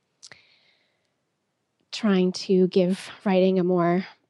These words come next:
uh, primary place in my life. And she looked at me and she said, "You know, Allie,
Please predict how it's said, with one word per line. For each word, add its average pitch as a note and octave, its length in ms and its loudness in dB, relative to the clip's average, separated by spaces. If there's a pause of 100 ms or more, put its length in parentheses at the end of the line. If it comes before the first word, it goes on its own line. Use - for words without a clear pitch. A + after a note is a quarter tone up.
(220)
uh, F#3 280 -2
primary G#3 460 -2
place F#3+ 320 -6
in G3 100 -20
my F3+ 120 -16
life. E3+ 340 -18 (1400)
And F#3+ 400 -4 (560)
she G3+ 580 -6 (120)
looked - 240 -10
at - 100 -16
me G#3+ 180 -6
and G3+ 120 -6
she G3+ 140 -14
said, F#3+ 400 -6 (1500)
"You A3 80 -6
know, G#3+ 220 2
Allie, G3 380 2